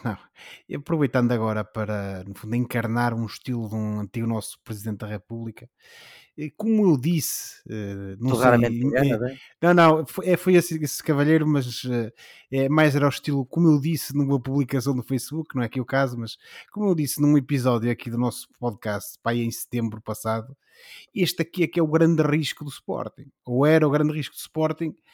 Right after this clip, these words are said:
Speaker 1: e, eh, que era precisamente quando desse uma constipação qualquer aos jogadores, ficava sem soluções. Tinha-se reforçado bem,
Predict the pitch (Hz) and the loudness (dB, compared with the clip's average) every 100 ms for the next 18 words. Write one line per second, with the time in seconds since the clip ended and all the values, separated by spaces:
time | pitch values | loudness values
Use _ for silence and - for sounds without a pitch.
0 | - - _ 165 156 156 156 156 156 143 | -20 -20 _ -6 2 4 6 6 4 0
1 | - 160 151 - - 156 156 147 160 151 | 0 2 2 0 -4 2 2 2 2 4
2 | 160 151 160 156 151 131 156 - - 160 | 4 2 0 -2 -2 -4 -4 -2 0 0
3 | 143 156 147 160 160 165 135 147 151 156 | 2 0 2 0 2 0 0 0 2 4
4 | 170 160 - - _ - _ - 170 180 | 2 -2 -14 -20 _ -20 _ -6 2 4
5 | 170 165 170 - 185 - 180 143 - _ | 4 2 0 0 -10 -8 -10 -10 -14 _
6 | _ - - 165 147 - - - 165 156 | _ -20 -8 -2 -2 -2 -8 2 2 4
7 | 185 220 208 | 0 0 -4